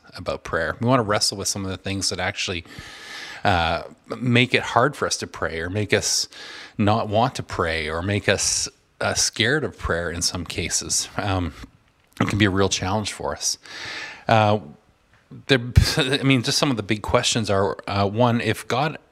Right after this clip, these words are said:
already knows everything, why do I need to pray in the first place? I don't know if, if you prayed for any amount of time, that question has to have gone through your head. Like, God knows all of this anyway. Like, what am I even doing here?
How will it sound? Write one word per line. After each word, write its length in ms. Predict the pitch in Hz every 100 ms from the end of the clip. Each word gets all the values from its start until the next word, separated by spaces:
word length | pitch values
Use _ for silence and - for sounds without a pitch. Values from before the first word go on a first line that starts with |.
| _ _
already 240 | 120 113 101
knows 420 | 98 107 143 -
everything, 640 | - - - - 85 127 - - - - - - - - - -
why 200 | 98 120
do 100 | 117
I 60 |
need 180 | 107 110
to 60 | -
pray 220 | - 101
in 80 | 90
the 60 |
first 340 | - 123 131 -
place? 480 | - - - - - - - -
I 60 | 104
don't 100 | 101
know 280 | 98 92 -
if, 200 | 107 -
if 320 | - - -
you 80 | 135
prayed 320 | 127 - 110
for 120 | - 90
any 180 | 110
amount 220 | 120 95 82
of 100 | -
time, 360 | - 104 92 - - - - -
that 100 | 95
question 360 | - 120 - 110
has 300 | - 113 -
to 80 | 101
have 80 | 87
gone 220 | 92 90
through 160 | - 85
your 100 | 82
head. 440 | 107 113 90 80
Like, 300 | 90 80 - - - - - - -
God 200 | - 165
knows 420 | 127 113 156 151 -
all 240 | - 95
of 60 | 95
this 160 | -
anyway. 380 | 95 120 123 92
Like, 180 | 90 -
what 120 | 117
am 100 | 127
I 60 | 110
even 280 | 104 101 95
doing 280 | 104 131
here? 280 | 104 90 85